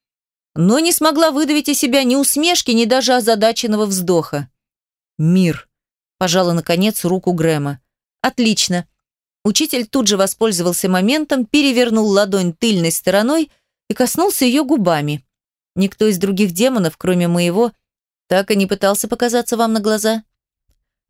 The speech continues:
Кажется, я чувствую холод, присущий семейству Буфалидан. Грэм завертел головой по сторонам.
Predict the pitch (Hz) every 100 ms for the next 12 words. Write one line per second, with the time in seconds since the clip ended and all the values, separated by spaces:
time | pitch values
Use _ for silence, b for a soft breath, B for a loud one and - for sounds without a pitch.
0 | _ 214 233 220 226 214 - 226 - 214
1 | 214 - 262 269 165 139 - 175 - 208
2 | - 196 202 190 190 190 - 185 175 180
3 | - 190 196 208 170 139 - _ _ _
4 | _ _ _ - 180 285 311 262 269 240
5 | 285 277 226 233 226 226 214 - 208 202
6 | 170 156 151